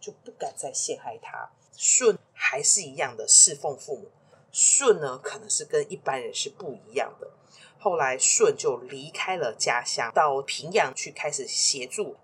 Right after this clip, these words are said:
尧处理政事。舜非常的积极，而且代理的非常非常的好。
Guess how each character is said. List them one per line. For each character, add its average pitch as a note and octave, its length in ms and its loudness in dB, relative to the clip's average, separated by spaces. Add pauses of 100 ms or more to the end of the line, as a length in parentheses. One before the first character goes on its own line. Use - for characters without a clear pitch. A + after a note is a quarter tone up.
尧 G#2+ 240 -2
处 - 180 -8
理 B2+ 180 -16
政 B2 220 2
事。 - 320 -2 (320)
舜 - 400 4
非 B3+ 460 -2
常 C#3 280 -4
的 B2+ 280 -8 (160)
积 F#3 260 -4
极， - 460 -2
而 C#3+ 120 -2
且 - 280 -2 (240)
代 F3+ 180 2
理 A#2 180 -10
的 - 80 -10
非 G#3+ 400 6
常 B2 200 -6
非 C3 180 -10
常 B2 220 -12
的 - 80 -14
好。 - 240 -8